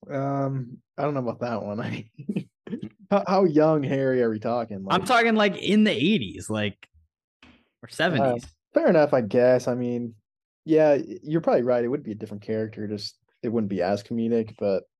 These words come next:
Speaker 1: I mean, it couldn't be much worse than Chris Pratt. So I backed it
Speaker 2: <laughs>
Speaker 1: enough.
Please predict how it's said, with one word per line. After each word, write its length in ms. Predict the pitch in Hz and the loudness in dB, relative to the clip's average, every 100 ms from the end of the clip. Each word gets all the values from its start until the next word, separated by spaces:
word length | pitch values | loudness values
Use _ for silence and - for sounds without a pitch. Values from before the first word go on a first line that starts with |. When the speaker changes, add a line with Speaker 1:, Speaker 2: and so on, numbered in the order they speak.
| _ _ - | _ _ -10
Speaker 1:
I 40 | |
mean, 180 | 113 104 | -8 -6
it 200 | 117 123 | -4 -2
couldn't 160 | 143 107 | -2 -4
be 80 | |
much 240 | 101 98 107 | -6 -8 -8
worse 240 | 95 - | -12 -12
than 140 | - - | -20 -14
Chris 220 | - - | -12 -10
Pratt. 320 | - 64 65 _ - | -8 -6 -8 _ -10
So 300 | - 101 - _ | -6 -6 -8 _
I 100 | 117 | -4
backed 260 | 98 95 - | 0 -2 -2
it 40 | |
Speaker 2:
<laughs> 20 | 98 | -4
Speaker 1:
enough. 320 | 101 101 | -4 -6